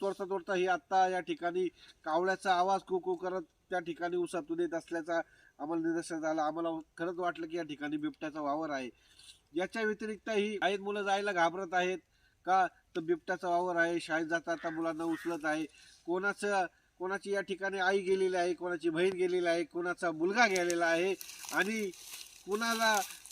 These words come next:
हल्ला होत आहे, अशा भयावह स्थितीमध्ये आम्ही सर्व या ठिकाणी जगत आहोत. या ठिकाणी आमचे चार पाच तालुके, जिल्हे असतील, या ठिकाणी भयावह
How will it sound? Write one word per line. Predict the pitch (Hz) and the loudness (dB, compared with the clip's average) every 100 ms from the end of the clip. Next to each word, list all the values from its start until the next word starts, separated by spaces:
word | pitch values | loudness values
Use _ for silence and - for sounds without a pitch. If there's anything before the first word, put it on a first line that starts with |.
| - | 0
हल्ला | 190 214 233 | 4 6 8
होत | 202 190 | 8 6
आहे, | 185 185 | 4 4
अशा | 180 175 196 | 4 2 2
भयावह | 180 170 175 180 | 2 4 4 0
स्थितीमध्ये | - 170 175 180 175 | -2 -2 -2 -2 0
आम्ही | 170 170 175 | 2 2 -2
सर्व | 196 190 190 | 0 0 0
या | 185 | -2
ठिकाणी | 170 156 175 175 214 190 - - - 131 | -4 -2 0 0 -2 -8 -14 -20 -18 -4
जगत | 175 208 214 | 2 2 4
आहोत. | 180 175 139 - - - | 4 4 0 -8 -20 -4
या | 170 190 | 2 2
ठिकाणी | 185 185 185 | 2 2 2
आमचे | 185 175 180 - | 0 -2 -6 -2
चार | 185 185 | 2 2
पाच | - 180 180 | 0 -2 0
तालुके, | 175 165 180 | 0 0 -4
जिल्हे | 160 175 180 | -2 -2 2
असतील, | 180 170 180 180 | 2 2 -2 -2
या | |
ठिकाणी | 170 160 170 175 | -2 -2 -6 -2
भयावह | 160 170 170 190 208 | 0 2 2 0 -2